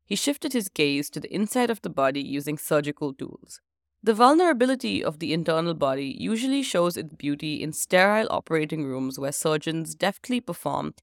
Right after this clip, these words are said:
meticulous operations with laparoscopic instruments.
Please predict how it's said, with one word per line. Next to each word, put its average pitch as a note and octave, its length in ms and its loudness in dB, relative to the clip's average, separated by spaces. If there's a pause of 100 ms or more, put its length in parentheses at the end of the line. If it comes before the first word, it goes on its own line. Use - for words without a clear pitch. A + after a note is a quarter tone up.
(240)
meticulous B3+ 640 -2
operations D#3+ 680 -4
with D3+ 120 -10
laparoscopic - 760 0
instruments. - 640 -10